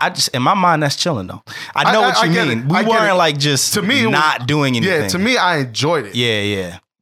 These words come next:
Speaker 1: I
Speaker 2: I,
Speaker 1: mean,
Speaker 2: I'm with you. It was, like, chilling, but
Speaker 1: I'm happy. I'm happy that we're doing something we love to do
Speaker 2: Mm.
Speaker 1: because I didn't even think about it that way. Like, I did,
Speaker 2: Mm-hmm.
Speaker 1: but the reason I thought about it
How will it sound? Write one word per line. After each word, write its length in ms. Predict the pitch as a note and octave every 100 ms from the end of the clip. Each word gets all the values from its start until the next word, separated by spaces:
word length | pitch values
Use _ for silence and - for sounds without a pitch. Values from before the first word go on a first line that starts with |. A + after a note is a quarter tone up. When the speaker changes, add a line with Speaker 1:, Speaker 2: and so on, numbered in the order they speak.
| _ -
Speaker 1:
I 60 | D3
Speaker 2:
I, 100 | D3
Speaker 1:
mean, 80 |
Speaker 2:
I'm 120 | F#3+ G3+
with 200 | F#3+ G3+
you. 160 | D3+
It 40 | C3+
was, 240 | F3+ F#3+
like, 200 | D3+ -
chilling, 380 | - G3 C3+ A2
but 180 | B2+ B2+
Speaker 1:
I'm 60 |
happy. 460 | C#3+ D3+ D3 F3 -
I'm 120 | B2+
happy 380 | C#3 D#3 D#3+ E3+
that 260 | D3 C3 A2
we're 120 | A#2+
doing 240 | A2+ A#2+
something 280 | A2+ B2 A2
we 80 | G#2+
love 280 | G#2+ A2 -
to 120 | G#2+
do 300 | G#2 A#2 D3
Speaker 2:
Mm. 320 | B2 A2+ G2+ _
Speaker 1:
because 560 | B2+ - B2+ A2 G#2 - _ _ _ _ _ _
I 140 | B2 F#3
didn't 80 | F#3+
even 180 | C#3+ C#3
think 140 | E3+
about 180 | C#3 A2
it 80 | -
that 160 | G2+
way. 80 | G#2 -
Like, 160 | B2+
I 100 | D3+
did, 520 | D3 A#2+ E3+ A3 B3+ -
Speaker 2:
Mm-hmm. 340 | C#3 C3+ B2+ -
Speaker 1:
but 260 | D3 - - B2+
the 100 | D3
reason 340 | E3+ A3+ F3+
I 60 | F#3
thought 200 | F#3+ E3+
about 260 | D#3+ D#3
it 180 | D3 -